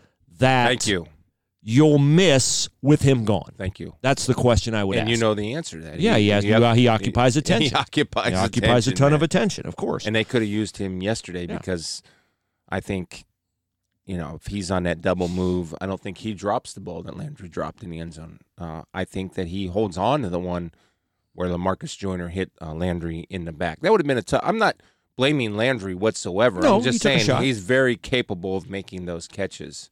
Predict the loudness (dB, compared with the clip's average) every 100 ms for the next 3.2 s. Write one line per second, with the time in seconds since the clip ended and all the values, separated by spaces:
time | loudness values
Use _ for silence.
0 | -2 0 2 0 2 2 2 4 6 4
1 | 2 2 0 0 -4 -8 -2 2 2 4
2 | 4 4 4 4 4 2 -2 2 2 2
3 | -2 -8